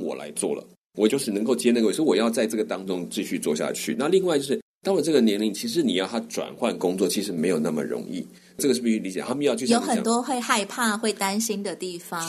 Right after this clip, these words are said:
Speaker 1: 是，因为他们是承担家里面主要的经济来源，或者是家里的支柱的人，所以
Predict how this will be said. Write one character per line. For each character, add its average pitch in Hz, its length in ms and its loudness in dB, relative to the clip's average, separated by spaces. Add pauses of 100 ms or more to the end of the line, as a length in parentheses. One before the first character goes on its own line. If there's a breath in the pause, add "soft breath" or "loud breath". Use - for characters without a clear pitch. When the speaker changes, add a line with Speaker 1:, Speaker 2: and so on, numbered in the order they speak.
Speaker 1:
是， 139 240 4
因 135 80 0
为 160 80 0
他 147 160 -4
们 143 100 -2
是 143 120 -2
承 90 200 -8
担 98 220 -6
家 117 300 0
里 95 100 -2
面 95 220 -4
主 80 240 -8
要 104 180 0
的 85 140 -6
经 113 200 2
济 135 140 2
来 87 220 2
源， 90 340 -4
或 107 160 2
者 92 80 -2
是 92 140 -6
家 107 160 -2
里 101 100 -4
的 76 140 -4
支 95 240 -10
柱 92 180 -10
的 71 140 -6
人， 55 160 -8
所 - 120 -2
以 160 140 0